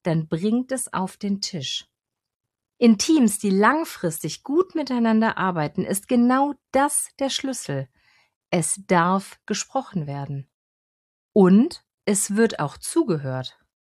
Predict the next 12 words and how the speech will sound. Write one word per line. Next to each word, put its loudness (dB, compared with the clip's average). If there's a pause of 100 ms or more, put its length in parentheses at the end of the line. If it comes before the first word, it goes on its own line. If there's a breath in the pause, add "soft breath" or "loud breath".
(680)
Was -2
ich -2
auch 4
super 0
hilfreich -2
finde, 2
ist, -2
sich -2
feste 0
Gesprächsräume -4
zu -10
schaffen. -8